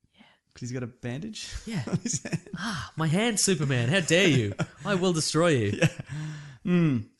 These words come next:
Speaker 2: Who do you wanna win, Batman or Superman?
Speaker 1: Batman.
Speaker 2: Two questions. Who do you
Speaker 1: Yes.
Speaker 2: wanna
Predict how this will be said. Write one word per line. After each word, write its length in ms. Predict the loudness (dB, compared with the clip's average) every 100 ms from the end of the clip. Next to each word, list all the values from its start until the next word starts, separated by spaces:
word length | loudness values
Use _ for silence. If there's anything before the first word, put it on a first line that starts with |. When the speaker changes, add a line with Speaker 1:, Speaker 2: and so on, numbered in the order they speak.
| _ 4
Speaker 2:
Who 120 | 6
do 60 |
you 100 | 6
wanna 180 | 6 4
win, 360 | 4 4 2 0
Batman 280 | 2 2 0
or 40 | -2
Superman? 540 | -4 -4 -6 -6 -10 -18 _ _ _ -6
Speaker 1:
Batman. 460 | -4 -4 -4 -6 0
Speaker 2:
Two 140 | 2
questions. 380 | 4 4 2 2
Who 80 | 4
do 40 | 6
you 60 |
Speaker 1:
Yes. 240 | 6
Speaker 2:
wanna 0 | 6